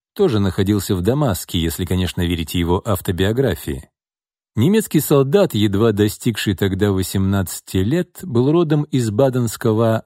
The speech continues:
Мангейма. Его отец, истовый католик,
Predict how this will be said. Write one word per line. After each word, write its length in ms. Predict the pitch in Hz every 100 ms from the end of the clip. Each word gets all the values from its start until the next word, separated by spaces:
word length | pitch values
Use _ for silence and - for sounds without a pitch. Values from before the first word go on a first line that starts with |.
| _
Мангейма. 880 | 123 151 131 87 80 76 71 67 - _ _ _ _ _ _ _
Его 400 | - 92 98 101
отец, 480 | 107 87 - 165 - -
истовый 400 | 101 - 87 78
католик, 520 | - 92 180 170 -